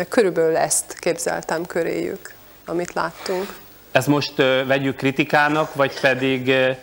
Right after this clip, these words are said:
Speaker 2: vegyük dicséretnek? Mert ugyanis
Speaker 1: Ö.
Speaker 2: mind a három lakás, és akkor megkönnyítem a helyzetedet, mind a három lakás, és lehet, hogy ez jellemző, ö, komoly, nagyon szép, nagyon míves antik bútorokkal volt tele.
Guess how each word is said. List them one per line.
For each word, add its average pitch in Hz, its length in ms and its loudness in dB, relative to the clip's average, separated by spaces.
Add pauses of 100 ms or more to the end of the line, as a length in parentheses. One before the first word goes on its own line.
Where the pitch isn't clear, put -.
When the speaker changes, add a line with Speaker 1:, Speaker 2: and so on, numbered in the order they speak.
Speaker 2:
vegyük 127 360 0
dicséretnek? 104 680 -2 (1160)
Mert 170 180 4
ugyanis 175 260 2
Speaker 1:
Ö. 180 40 -4 (120)
Speaker 2:
mind 277 220 2
a 208 80 4
három 160 380 2
lakás, 160 360 2
és 127 100 -6
akkor 131 160 0
megkönnyítem 123 560 2
a 117 60 2
helyzetedet, 113 560 2
mind 233 220 2
a 160 60 6
három 135 340 2
lakás, 151 300 0
és 120 100 -6
lehet, 202 160 2
hogy 131 140 0
ez 120 140 2
jellemző, 123 840 2 (340)
ö, 120 360 2 (140)
komoly, 139 640 2
nagyon 117 300 0
szép, 113 240 -2
nagyon 117 220 2
míves 110 300 2
antik 120 380 0
bútorokkal 110 680 0
volt 104 260 -2
tele. 104 360 -2